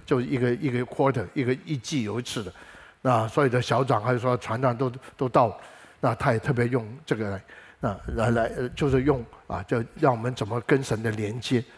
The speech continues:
所以对他来讲，一个跟神连接的人才会有恩典，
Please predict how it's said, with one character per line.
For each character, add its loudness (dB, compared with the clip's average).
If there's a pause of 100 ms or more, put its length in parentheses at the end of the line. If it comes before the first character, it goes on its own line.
(500)
所 6
以 6
对 6
他 4
来 6
讲， -2 (960)
一 6
个 4 (100)
跟 6
神 0
连 0
接 6
的 0
人 -6 (140)
才 2
会 4
有 -2
恩 0
典， 0